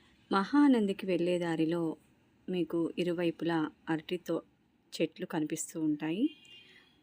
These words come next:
ఒక కిలోమీటర్ వరకు మీకు ఒక అర-,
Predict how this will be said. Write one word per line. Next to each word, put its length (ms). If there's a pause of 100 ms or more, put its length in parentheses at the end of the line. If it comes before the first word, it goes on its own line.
(140)
ఒక 180
కిలోమీటర్ 760
వరకు 300
మీకు 480 (460)
ఒక 120
అర-, 200